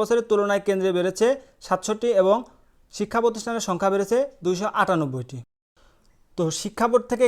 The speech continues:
কিন্তু এখনও সরাসরি কোনো বোর্ডের পরীক্ষা স্থগিত করার নির্দেশ দেয়নি বা, তো এখন তারা মনিটরিং করছে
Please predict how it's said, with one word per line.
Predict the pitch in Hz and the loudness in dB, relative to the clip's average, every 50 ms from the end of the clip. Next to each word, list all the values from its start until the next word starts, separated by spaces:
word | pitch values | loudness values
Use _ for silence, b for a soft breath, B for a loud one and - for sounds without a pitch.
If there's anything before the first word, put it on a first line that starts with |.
| 226 | 2
কিন্তু | 247 240 226 247 247 - 175 175 | 2 2 2 4 4 4 2 0
এখনও | - 202 208 220 202 - | 0 0 -2 -2 -2 2
সরাসরি | 208 208 202 196 185 - 202 220 226 247 254 b b b b b b 190 | 4 6 6 6 4 2 0 2 2 2 0 b b b b b b -2
কোনো | 185 202 208 175 | 0 0 2 2
বোর্ডের | 165 180 175 190 196 185 185 | 2 2 4 2 2 2 0
পরীক্ষা | 170 170 - - 196 185 175 151 - | 0 0 0 2 2 2 2 0 -2
স্থগিত | - 180 175 190 190 196 - 185 | -2 0 0 0 0 0 0 2
করার | 175 180 180 175 | 4 4 4 4
নির্দেশ | 170 170 170 156 156 185 180 160 151 | 4 2 2 2 2 0 0 2 2
দেয়নি | 165 170 170 170 185 208 196 | 2 4 4 2 0 -2 -2
বা, | 160 - - _ _ _ | -2 -4 -6 _ _ _
তো | 180 185 185 196 | 0 2 2 2
এখন | 190 196 240 247 220 | 2 0 0 2 4
তারা | 220 208 214 233 262 226 196 | 6 8 8 6 6 4 2
মনিটরিং | 190 202 208 196 214 208 220 220 226 | 2 2 2 2 0 0 0 -2 0
করছে | 208 220 202 - - | 0 0 0 2 -2